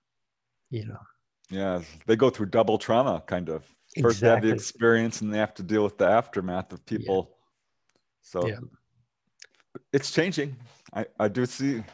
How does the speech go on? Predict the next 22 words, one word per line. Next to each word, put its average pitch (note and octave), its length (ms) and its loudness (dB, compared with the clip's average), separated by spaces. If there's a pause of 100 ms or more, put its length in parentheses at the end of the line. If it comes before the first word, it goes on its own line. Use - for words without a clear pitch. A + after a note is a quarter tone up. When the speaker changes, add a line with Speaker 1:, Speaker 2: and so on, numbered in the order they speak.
Speaker 2:
definitely B2 360 0
changes A#2+ 360 -2
over F2+ 120 -4
the F#2 60 0
last F#2+ 260 2
thirty-five G2 440 0
years. G#2 420 0 (2250)
Speaker 1:
Um, C3 520 0
yeah, D#3+ 280 6
and E3 100 6
I F#3+ 80 6
agree, C3+ 440 4
and C#3 120 4
it's C3 240 0
changing E3+ 360 2
for C3 140 2
the B2 60 0
better. A#2+ 380 4
It B2+ 160 6
is D3 160 4
a C3+ 120 0
slow B2 680 2